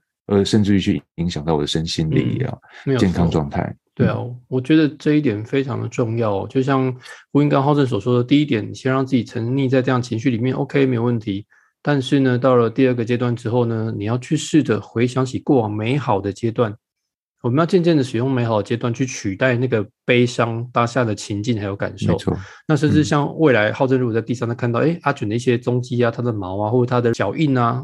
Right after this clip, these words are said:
Speaker 2: 我们反而可以想说，
Speaker 1: 胡须。
Speaker 2: 诶，对，我们反而会觉得说，诶，原来阿卷他其实已经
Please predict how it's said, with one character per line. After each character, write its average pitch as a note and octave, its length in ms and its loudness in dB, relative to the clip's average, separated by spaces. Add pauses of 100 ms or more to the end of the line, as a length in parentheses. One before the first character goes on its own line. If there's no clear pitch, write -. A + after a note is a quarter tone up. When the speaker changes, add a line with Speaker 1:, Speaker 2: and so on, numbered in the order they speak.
(120)
Speaker 2:
我 C3 40 -10
们 C#3 60 -4
反 A#2+ 160 0
而 B2 60 0
可 D3 100 0
以 - 20 4
想 G2+ 160 0
说， G2+ 80 0
Speaker 1:
胡 G2 80 0
须。 A#2 220 4
Speaker 2:
诶， C3+ 80 2 (640)
对， C#3+ 140 4
我 B2+ 40 4
们 A#2+ 80 0
反 B2 120 2
而 C3 40 0
会 E3 80 0
觉 D#3 120 4
得 D3 80 2
说， E3+ 100 -4
诶， G#3 220 -2 (160)
原 C3 160 -4
来 C#3+ 40 -6
阿 D#3 140 0
卷 A2+ 240 -2
他 C#3 140 -2
其 B2+ 160 -6
实 A#2 160 -2
已 A2 100 -4
经 B2+ 260 -2